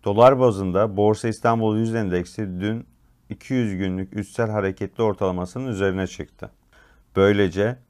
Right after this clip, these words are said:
Türk lirası bazında grafiklerde görülen güçlü seyre karşın dolar bazında Borsa İstanbul yüz endeksinde henüz yeni yeni dipten dönüş sinyalleri aldığımızı bir kez daha hatırlatalım. Borsa İstanbul yüz endeksinde dirençler bin yedi yüz otuz, bin yedi yüz elli ve bin yedi yüz doksan.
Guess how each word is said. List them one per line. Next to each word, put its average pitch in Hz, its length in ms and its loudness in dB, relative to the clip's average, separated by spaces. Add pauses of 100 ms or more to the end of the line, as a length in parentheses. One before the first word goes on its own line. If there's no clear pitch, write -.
(120)
Türk 123 240 -4
lirası 101 320 -2
bazında 87 380 0
grafiklerde 92 720 -2
görülen 90 460 -2
güçlü 95 260 -10
seyre 110 360 0
karşın 120 500 0 (520)
dolar 104 300 6
bazında 98 500 0
Borsa 104 300 0
İstanbul 107 520 -2
yüz 113 180 -2
endeksinde 107 680 -2
henüz 113 440 -4
yeni 107 220 -2
yeni 104 260 -2
dipten 98 420 -4
dönüş 101 220 -4
sinyalleri 92 480 -4
aldığımızı 90 640 -2
bir 120 120 0
kez 90 260 -4
daha 104 180 6
hatırlatalım. 80 640 -4 (1000)
Borsa 127 320 4
İstanbul 143 520 2
yüz 139 140 0
endeksinde 104 640 0
dirençler 107 600 -2
bin 113 60 -2
yedi 117 280 0
yüz 110 140 -2
otuz, 110 440 -6
bin 107 80 -4
yedi 107 260 -2
yüz 107 160 -2
elli 113 260 -2
ve 110 140 -4
bin 110 60 -4
yedi 104 300 -4
yüz 110 160 -6
doksan. 92 420 -4